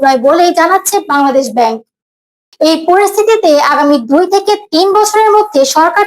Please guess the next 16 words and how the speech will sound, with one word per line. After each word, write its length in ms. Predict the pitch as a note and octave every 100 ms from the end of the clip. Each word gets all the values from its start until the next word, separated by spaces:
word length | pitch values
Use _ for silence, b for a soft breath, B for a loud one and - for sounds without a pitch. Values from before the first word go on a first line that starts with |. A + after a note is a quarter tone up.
| G#4
থেকে 180 | G4+ D4+
দশ 260 | C#4+ C#4 C#4
থেকে 280 | - C4+ D#4+
বারো 340 | A#3+ C4 D4 F#4+
হাজার 260 | G4 G4+ G4+
কোটি 240 | G4+ G4+
টাকা 260 | G4+ G4+ C#4
মূলধন 460 | C4 C#4 C4+ C#4 F#4
সহায়তা 600 | - - C4+ E4 F#4 E4+ C#4
দেওয়া 220 | C#4+ C#4+
হতে 220 | C4+ C4
পারে, 300 | B3+ A#3+ A#3 - - _ _ _ _ _ -
এমনটি 440 | D#4+ F#4+ A4 G#4 F#4+
প্রত্যাশা 440 | F#4+ F#4+ F4+ F4+
করা 200 | D#4+ C#4+
হচ্ছে। 380 | D4 B3 - B3+